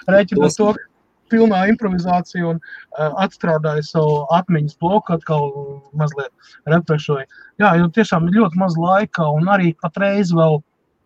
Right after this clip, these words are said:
Speaker 1: tikai gatavojās vispār daudz jaunumu. Septembrī paredzētu, septembris, oktobris, tas parasti ir tehnoloģijās,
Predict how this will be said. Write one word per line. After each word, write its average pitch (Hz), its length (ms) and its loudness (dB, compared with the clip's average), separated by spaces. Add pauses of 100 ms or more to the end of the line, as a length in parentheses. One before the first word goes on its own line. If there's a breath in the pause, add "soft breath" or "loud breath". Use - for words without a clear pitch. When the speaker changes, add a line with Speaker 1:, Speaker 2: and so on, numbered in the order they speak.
(540)
Speaker 1:
tikai 156 280 -4
gatavojās 147 540 -4
vispār 151 280 -8
daudz 160 300 -2
jaunumu. 156 320 -4
Septembrī 117 800 -10
paredzētu, 120 520 -20
septembris, 135 480 -12
oktobris, 143 420 -12
tas 117 180 -20
parasti - 400 -14
ir 110 120 -20
tehnoloģijās, 110 680 -20